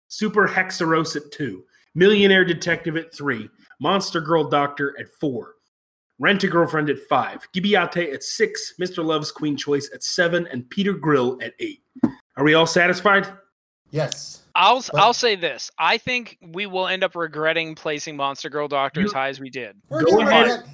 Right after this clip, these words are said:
Speaker 2: everything.
Speaker 1: We're gonna regret all of this.
Speaker 2: We are gonna
Speaker 3: Oh, that's
Speaker 2: regret
Speaker 3: true.
Speaker 2: living.
Speaker 3: Yeah.
Speaker 2: Peter Grill is gonna
Speaker 3: <laughs>
Speaker 2: break us.
Speaker 1: Okay.
Speaker 3: Hmm.
Speaker 1: So now,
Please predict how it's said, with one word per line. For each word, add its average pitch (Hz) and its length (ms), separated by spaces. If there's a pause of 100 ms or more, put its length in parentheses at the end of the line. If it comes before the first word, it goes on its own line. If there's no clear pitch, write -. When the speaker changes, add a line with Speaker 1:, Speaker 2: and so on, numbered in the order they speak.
(140)
Speaker 2:
everything. 190 500
Speaker 1:
We're - 80
gonna 143 60
regret 147 260
all 156 200
of 107 100
this. 101 200
Speaker 2:
We 226 180
are 285 120
gonna 226 200
Speaker 3:
Oh, 147 300
that's 170 200
Speaker 2:
regret 127 140
Speaker 3:
true. 147 80
Speaker 2:
living. 151 280
Speaker 3:
Yeah. 127 340
Speaker 2:
Peter 277 400
Grill 180 500
is 147 160
gonna 160 240
Speaker 3:
<laughs> 285 200
Speaker 2:
break 160 280
us. - 440 (260)
Speaker 1:
Okay. 151 360
Speaker 3:
Hmm. 208 200 (120)
Speaker 1:
So 151 80
now, 170 300